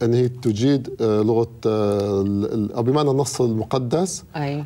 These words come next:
Speaker 1: أو النص اللي الناس تعتبره هو نص مقدس.
Speaker 2: مقدس، آه.
Speaker 1: فبالنتيجة هي طبقة يبدو صارت خ-، خطيرة. احتمال يكون عثمان شعر بخطورة هالطبقة.
Speaker 2: مم.
Speaker 1: وقال لنفسه:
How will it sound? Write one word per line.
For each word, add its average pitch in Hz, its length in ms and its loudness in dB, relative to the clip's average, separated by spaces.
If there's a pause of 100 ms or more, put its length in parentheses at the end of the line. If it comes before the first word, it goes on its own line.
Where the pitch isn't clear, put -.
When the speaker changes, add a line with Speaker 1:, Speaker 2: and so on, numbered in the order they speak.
(100)
Speaker 1:
أو 113 180 4
النص 127 340 0
اللي 120 400 2
الناس 127 300 0
تعتبره 117 360 -2
هو 117 220 2
نص 117 220 -2
مقدس. 131 560 -2
Speaker 2:
مقدس، 139 360 -12
آه. - 300 -14
Speaker 1:
فبالنتيجة 170 580 2
هي 185 80 4
طبقة 185 380 0
يبدو 156 200 2
صارت 151 380 0
خ-، - 120 -4 (140)
خطيرة. 123 480 0 (960)
احتمال 190 420 2
يكون 127 360 0 (160)
عثمان 139 400 2
شعر 180 340 2
بخطورة 156 640 2
هالطبقة. 123 560 0 (340)
Speaker 2:
مم. 156 200 -4 (280)
Speaker 1:
وقال 160 260 2
لنفسه: 135 460 0